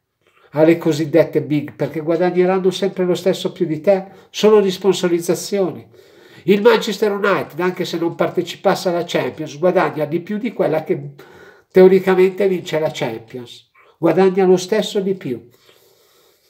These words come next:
Una squadra, che sia il Real Madrid o quello che è, vince la Champions, poi vai a vedere quanto ha fatturato, eccetera. Il Manchester fattura lo stesso, lo United, eh, non il City. Il City c'ha i suoi intrallazzi col,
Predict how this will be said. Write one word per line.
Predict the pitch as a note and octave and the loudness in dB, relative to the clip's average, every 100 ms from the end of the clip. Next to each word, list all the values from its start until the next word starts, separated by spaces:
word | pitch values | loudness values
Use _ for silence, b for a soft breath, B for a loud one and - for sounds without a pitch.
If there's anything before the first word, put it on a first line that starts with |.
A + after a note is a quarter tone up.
| b b b | b b b
Una | G3 G#3+ | 4 4
squadra, | - G#3+ D#3 C#3 C3 A#2+ | 6 2 2 2 -4 -8
che | C#3 | -10
sia | - D3+ | -4 -2
il | D3 | -2
Real | D3 B2+ | -6 -8
Madrid | C#3+ C3 D3+ D3 | -8 -6 -6 -4
o | C3+ B2 - | -4 -4 -2
quello | C3 C3+ | -2 -2
che | - B2+ | -2 -4
è, | - B B B | -6 B B B
vince | D#3+ G3+ - E3+ | -2 -2 0 2
la | D3+ | 2
Champions, | - C3+ A#2 - C#3+ - | 2 0 0 -4 -8 2
poi | G#3 | 4
vai | D3 C#3+ | 6 4
a | D3 | 2
vedere | D#3 D3+ C#3+ C3+ | 2 2 2 0
quanto | E3 D#3 D3+ | -4 -4 -4
ha | C#3+ | -4
fatturato, | D3+ C#3+ - D3+ C#3 - D#3+ | -2 -4 -2 0 0 -2 -6
eccetera. | D#3 F3 D3 G3 B B B B | -4 -2 -2 -4 B B B B
Il | - C4 | -4 0
Manchester | D4 C#4 C#4 A#3 A#3 | 2 2 0 -4 -4
fattura | F#3+ F#3 - E3+ D3+ | 0 -2 0 2 2
lo | D3 | 0
stesso, | - C3+ - D3 D3 | -2 -4 -2 -6 -2
lo | D3+ | -2
United, | D3+ D#3 D3 B2+ A#2+ - A2 | 0 -2 -2 -2 -4 -6 -6
eh, | C#3 | -6
non | C3 C#3+ B2+ | -4 -6 -6
il | A#2 | -12
City. | - B2+ G#2+ - G2+ B B B B B | -12 -12 -12 -16 -20 B B B B B
Il | D#3+ D#3+ | 0 0
City | - F#3 F#3 | 2 2 2
c'ha | - C#3 | 2 0
i | |
suoi | A#2+ D#3 C#3 | 0 0 0
intrallazzi | C3 B2+ C3+ C#3 C3+ C3+ C3 - C3 | 0 -4 0 0 0 -2 -6 -8 -6
col, | B2 A#2 A#2 A#2 | -4 -4 -6 -8